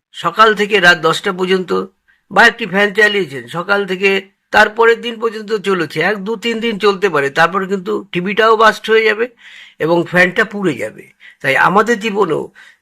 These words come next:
রেস্ট চাই, ভালো খাবার চাই এবং মন-, মনোভাবটাকে ভালো রাখতে হবে, একটু ব্যায়াম করতে হবে। এইসব করলে কিন্তু আপনি অনেক দিন বাঁচবেন। যারা বৃশ্চিক রাশি রয়েছেন তারা প্রায় নব্বই বছর বাঁচবেন।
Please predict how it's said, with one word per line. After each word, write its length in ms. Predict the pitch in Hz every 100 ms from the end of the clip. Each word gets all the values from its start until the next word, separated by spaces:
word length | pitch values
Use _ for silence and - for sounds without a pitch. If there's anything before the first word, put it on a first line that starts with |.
| _
রেস্ট 440 | 135 190 214 - 202
চাই, 500 | 220 208 202 - - _ _ _ _ _ _
ভালো 260 | 151 175 202
খাবার 380 | 139 170 185 190
চাই 420 | - 185 190 196 - _ _ _ _ _
এবং 360 | 143 143 151 147
মন-, 340 | 139 175 185
মনোভাবটাকে 720 | - 156 170 196 214 208 190
ভালো 240 | 180 165 185
রাখতে 320 | 196 190 190
হবে, 380 | 185 180 175 185 _ _ _ _ -
একটু 480 | 165 - 190 180
ব্যায়াম 340 | - 143 170 196
করতে 300 | 202 190 202
হবে। 180 | 185 170
এইসব 340 | 175 214 208
করলে 340 | 202 220 254
কিন্তু 360 | 202 165 117 107 _ _ _ _ -
আপনি 260 | 156 175
অনেক 300 | 165 170 175
দিন 160 | 147 151
বাঁচবেন। 520 | 131 120 - 110 - _ _ - -
যারা 160 | 135 139
বৃশ্চিক 380 | 165 156 214 190
রাশি 260 | 214 - 208
রয়েছেন 440 | 208 208 214 208 - - _
তারা 220 | 160 180
প্রায় 480 | 185 - - 208 247
নব্বই 320 | 247 247 240
বছর 340 | 240 226 208 202
বাঁচবেন। 400 | 151 131 120